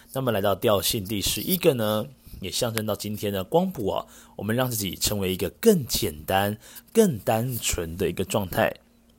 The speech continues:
那要如何让自己变成更简单、跟更单纯呢？让自己生命里面呢，不需要被留下来的呢，在今天，让我们好好的做断舍离。好，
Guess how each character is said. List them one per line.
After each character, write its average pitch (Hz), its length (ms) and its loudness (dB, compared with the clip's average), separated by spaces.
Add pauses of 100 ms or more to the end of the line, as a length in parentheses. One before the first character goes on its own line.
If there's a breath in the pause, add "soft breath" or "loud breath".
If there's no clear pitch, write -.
那 101 100 -2
要 107 120 4
如 101 120 0
何 98 100 0
让 95 100 -2
自 98 80 -8
己 90 140 -8
变 90 180 -8
成 90 140 -8
更 95 160 -4
简 85 180 -8
单、 87 160 -8
跟 98 140 -4
更 101 220 -4
单 123 240 0
纯 82 320 -2
呢？ 160 180 0 (1000 loud breath)
让 127 260 6
自 123 100 -4
己 92 160 0
生 - 240 2
命 170 240 0
里 101 120 0
面 110 180 0
呢， 104 80 2
不 104 180 -2
需 98 260 0
要 92 120 4
被 95 160 2
留 87 220 2
下 170 160 4
来 127 120 6
的 101 120 2
呢， 98 260 0 (380 loud breath)
在 110 100 4
今 113 180 0
天， 101 320 4 (200 loud breath)
让 107 120 2
我 104 40 0
们 98 100 -2
好 95 240 2
好 110 180 6
的 87 160 0
做 90 220 0 (160)
断 135 260 6
舍 - 460 0 (120)
离。 90 520 0 (880 loud breath)
好， 160 320 8